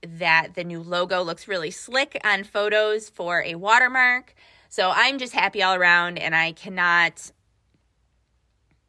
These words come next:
recommend Ren enough for any of your work. He actually helped with the pins, the Dropped Among This Crowd pins. If you don't have one, reach out to me. You need one. They're amazing.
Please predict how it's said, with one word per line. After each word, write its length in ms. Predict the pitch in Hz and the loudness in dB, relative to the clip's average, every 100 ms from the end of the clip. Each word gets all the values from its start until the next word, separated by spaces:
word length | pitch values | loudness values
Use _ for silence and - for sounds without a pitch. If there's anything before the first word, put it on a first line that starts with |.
| _ _ _ _ _ - | _ _ _ _ _ -18
recommend 960 | 180 214 220 233 214 190 185 190 196 - | 0 2 2 0 2 2 2 -4 -12 -12
Ren 420 | 190 185 180 180 - | -4 2 2 2 -4
enough 460 | 180 180 175 214 - | -4 0 0 0 -12
for 220 | - - | -8 -2
any 180 | 190 185 | -2 -4
of 80 | 185 | -10
your 100 | 175 | -4
work. 260 | 180 185 | -2 -2
He 160 | - 226 | -6 -2
actually 580 | 226 233 - 226 220 220 | -2 -2 -6 -6 -4 -4
helped 560 | 202 220 208 208 - - _ _ _ _ _ | -4 -2 -2 -4 -16 -20 _ _ _ _ _
with 400 | - 175 202 196 196 | -18 -2 0 0 -4
the 840 | 185 180 185 180 175 175 170 180 - _ _ _ _ _ | -14 -8 -6 -6 -8 -6 -6 -6 -10 _ _ _ _ _
pins, 560 | - 240 247 285 359 - | -4 0 0 -2 -10 -8
the 100 | 208 | -2
Dropped 300 | 190 196 214 | 2 2 0
Among 200 | 202 190 | -8 -8
This 140 | 190 | -10
Crowd 340 | - 185 175 170 | -2 0 0 -6
pins. 720 | - 214 208 247 285 - - | -6 -4 -4 -8 -14 -16 -14
If 180 | 185 - | -16 -14
you 180 | 180 175 | -14 -10
don't 220 | 175 165 | -10 -8
have 220 | 185 185 | -4 -4
one, 160 | 180 175 | -4 -10
reach 220 | 170 185 | -10 -8
out 120 | 175 | -8
to 100 | - | -8
me. 220 | 190 180 202 | -16 -18 -18
You 160 | - 175 | -18 -12
need 220 | 165 160 | -10 -8
one. 200 | 160 165 | -8 -8
They're 160 | 170 165 | -8 -8
amazing. 440 | 151 165 175 208 | -8 -8 -8 -8